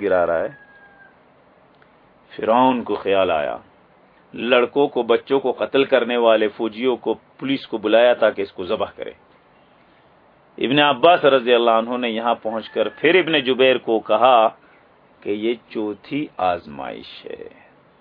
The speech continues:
کہ موت جو ہے اب موسیٰ علیہ السلام کے سر پر منڈلانے لگی ہے، کہ ابھی ان کو ذبح کر دیا جائے گا۔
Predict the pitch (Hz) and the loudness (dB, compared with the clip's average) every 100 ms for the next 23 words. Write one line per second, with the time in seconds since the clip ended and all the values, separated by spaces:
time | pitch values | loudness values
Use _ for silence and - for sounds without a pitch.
0 | _ _ _ _ _ _ _ _ _ - | _ _ _ _ _ _ _ _ _ -2
1 | 120 139 175 185 _ _ _ _ _ - | 2 2 2 -4 _ _ _ _ _ -20
2 | 98 110 131 165 170 160 113 117 117 120 | -12 0 4 6 4 2 -4 0 2 2
3 | - 104 110 110 110 117 113 101 98 - | 2 2 0 -2 -6 -2 0 0 -4 -4
4 | 110 113 107 107 - 120 113 - 95 90 | -2 -2 -4 -14 -4 0 0 -2 -8 -8
5 | 90 87 85 78 73 67 - - - _ | -8 -10 -10 -12 -14 -16 -20 -20 -20 _
6 | _ _ _ _ _ _ 87 98 98 92 | _ _ _ _ _ _ -12 -10 -10 -8
7 | 135 120 92 80 - 82 69 60 50 - | -8 -4 -4 -4 -8 -16 -14 -14 -14 -16
8 | - _ _ | -20 _ _